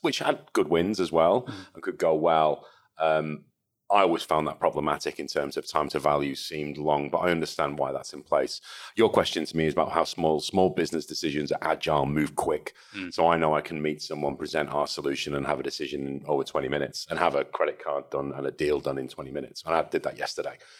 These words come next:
Speaker 1: which is a wonderful feeling. Um, uh, the, the, the, the challenges that small businesses face now, I think, is that never anymore. They,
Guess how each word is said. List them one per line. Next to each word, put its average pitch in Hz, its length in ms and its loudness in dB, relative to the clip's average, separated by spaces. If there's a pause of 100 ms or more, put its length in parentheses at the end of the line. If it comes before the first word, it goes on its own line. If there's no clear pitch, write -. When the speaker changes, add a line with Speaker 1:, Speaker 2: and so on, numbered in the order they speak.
(120)
Speaker 1:
which - 160 -12
is 67 80 -10
a 76 60 0 (160)
wonderful 76 340 0
feeling. 71 480 -4 (420)
Um, 71 360 -8 (280)
uh, 69 120 -10 (100)
the, 82 200 2
the, 82 200 -2 (100)
the, - 140 -2 (200)
the 82 100 -2
challenges 101 580 2
that - 100 -2
small 78 240 0
businesses 76 640 -2
face - 560 -2 (420)
now, 87 460 6
I 71 100 2
think, 71 320 -2
is 76 120 -2
that 71 120 -2
never 76 360 2
anymore. 71 500 0
They, 69 180 -2